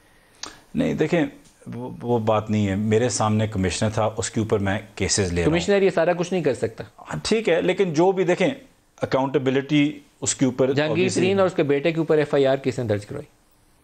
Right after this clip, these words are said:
Speaker 1: मुझे नहीं, मैं उस केस में इन्वॉल्व नहीं था जी। उसमें एफ़आईआर, एफ़आईए थी, आप कह रहे हैं?
Speaker 2: जिसने भी कराई थी, आपको पता है एफ़आईए किसके अंडर थी?
Speaker 1: ठीक है, देखें,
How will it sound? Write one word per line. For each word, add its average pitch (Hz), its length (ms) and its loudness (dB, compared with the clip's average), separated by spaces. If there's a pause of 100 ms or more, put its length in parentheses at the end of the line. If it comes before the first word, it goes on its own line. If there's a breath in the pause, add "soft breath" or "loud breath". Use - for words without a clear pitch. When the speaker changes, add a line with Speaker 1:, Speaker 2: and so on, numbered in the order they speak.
(420)
Speaker 1:
मुझे 123 200 2
नहीं, 101 120 0
मैं 117 260 0
उस 107 120 -2
केस 107 280 0
में 101 80 2
इन्वॉल्व 80 340 0
नहीं 80 100 -6
था 85 120 -4
जी। 85 220 -2
उसमें 98 240 -2
एफ़आईआर, 107 520 0
एफ़आईए 110 400 2
थी, 117 160 0
आप 104 140 0
कह 98 120 2
रहे 90 120 -4
हैं? 98 80 -16 (1300)
Speaker 2:
जिसने 120 340 -2
भी 196 80 0
कराई 160 260 0
थी, 170 100 0
आपको 147 240 0
पता 156 220 0
है 156 40 4
एफ़आईए 151 320 2
किसके 160 220 0
अंडर 139 220 2
थी? 156 120 -10 (640 soft breath)
Speaker 1:
ठीक 214 180 0
है, 208 60 4
देखें, 175 320 0